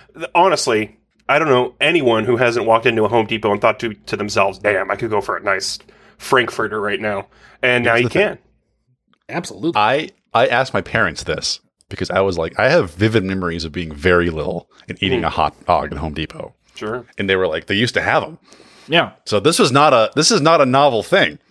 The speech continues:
Speaker 1: Oh.
Speaker 2: Home Depot used to have, not like a f-, like a, basically a concession stand
Speaker 1: Yeah.
Speaker 2: where you could get, like, a hot dog or, like, chips or something, and it was for construction workers who were picking up supplies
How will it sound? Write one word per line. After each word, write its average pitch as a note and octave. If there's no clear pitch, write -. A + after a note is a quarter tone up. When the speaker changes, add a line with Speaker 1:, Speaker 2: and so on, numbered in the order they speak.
Speaker 1:
Oh. C3+
Speaker 2:
Home D#3+
Depot F#3
used D3+
to C#3+
have, B2
not D#3
like C#3
a G2+
f-, -
like C#3
a, A2+
basically C#3
a -
concession G2+
stand E2
Speaker 1:
Yeah. A#2
Speaker 2:
where G2
you A2
could A2
get, A2
like, G2+
a F#2+
hot G2+
dog G2
or, G2+
like, F2+
chips -
or G2
something, G2
and G#2+
it A#2
was G#2
for G2+
construction B2
workers G2
who G2
were F2+
picking G#2
up G2
supplies G2+